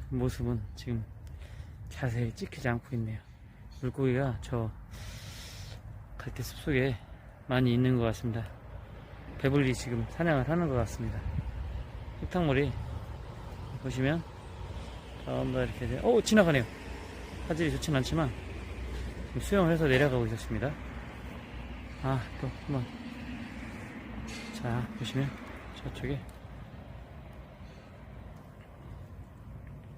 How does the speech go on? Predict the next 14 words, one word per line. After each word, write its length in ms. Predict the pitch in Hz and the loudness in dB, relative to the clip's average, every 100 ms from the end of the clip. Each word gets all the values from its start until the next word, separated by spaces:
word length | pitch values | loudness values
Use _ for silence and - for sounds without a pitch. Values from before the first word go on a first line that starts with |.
| - - - - - - - - | -12 -12 -12 -12 -12 -12 -12 -4
한번 220 | 139 123 | 0 0
숨 180 | - 175 | 2 2
쉬러 320 | 156 143 135 | 4 4 4
올라올 380 | 120 127 131 117 | 4 8 8 6
거니까, 500 | - 120 113 143 139 - - - - | 2 0 2 0 -2 -4 -10 -6 -2
아, 160 | - - - | -2 0 6
나왔네요. 320 | 139 131 110 - - - - - - - - | 8 8 2 -4 -12 -12 -12 -14 -16 -16 -10
숨 140 | - | 0
쉬러 200 | 156 143 | 2 4
올라왔네요. 440 | 123 117 107 104 139 - - - - - | 6 6 4 2 0 -4 -10 -12 -6 -2
아, 60 | |
귀여운 320 | 135 - 120 117 | 0 4 6 6
녀석. 240 | 107 110 - - - - - - - - - | 4 0 -4 -12 -12 -12 -12 -12 -12 -12 -12
수달 380 | - - 123 | -4 0 0